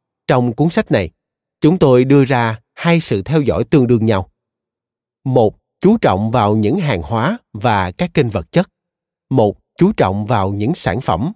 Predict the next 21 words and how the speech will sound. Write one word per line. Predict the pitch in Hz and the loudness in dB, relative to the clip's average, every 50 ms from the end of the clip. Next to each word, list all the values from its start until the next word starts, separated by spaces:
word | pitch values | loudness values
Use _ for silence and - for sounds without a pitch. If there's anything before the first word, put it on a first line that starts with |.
| _ _ | _ _
và | _ 110 120 117 107 101 95 95 | _ -4 -2 0 0 0 -2 -4
các | - - 196 - | -4 -6 -6 -2
kênh | - 135 104 | -2 -2 -2
web, | 107 95 113 151 208 240 _ _ _ _ _ _ - | -2 -2 0 0 -2 -2 _ _ _ _ _ _ -4
di | 120 127 123 | -2 -2 0
động. | 101 90 73 82 95 - _ _ _ _ _ _ _ _ _ _ _ _ _ _ _ _ _ _ _ _ _ _ _ _ - | 0 -2 -4 -6 -10 -14 _ _ _ _ _ _ _ _ _ _ _ _ _ _ _ _ _ _ _ _ _ _ _ _ 0
Thường | - 156 143 139 135 | 4 4 4 6 4
thì | 143 143 131 127 113 | 4 4 4 2 4
cuốn | - 180 220 | 2 0 0
sách | - 254 247 - | 2 -2 -2 0
này | 170 127 110 110 | 2 2 2 0
xử | - - 110 113 | 0 0 0 2
lý | 131 143 170 185 | 4 4 2 2
chúng | - - 131 156 208 214 | 2 0 0 2 0 -2
một | 170 92 85 | -2 -4 -2
cách | - 165 - | -4 -6 -4
riêng | - 135 156 143 127 | 0 0 0 0 0
biệt. | 107 85 78 _ _ _ _ _ _ _ _ _ _ _ _ _ _ _ _ _ _ _ _ _ _ _ _ - | -2 -4 -6 _ _ _ _ _ _ _ _ _ _ _ _ _ _ _ _ _ _ _ _ _ _ _ _ -4
Và | 127 127 117 113 110 | -2 0 0 0 0
khi | - - 147 123 | 0 2 2 2
đó, | 113 107 110 170 220 | 2 2 0 0 -4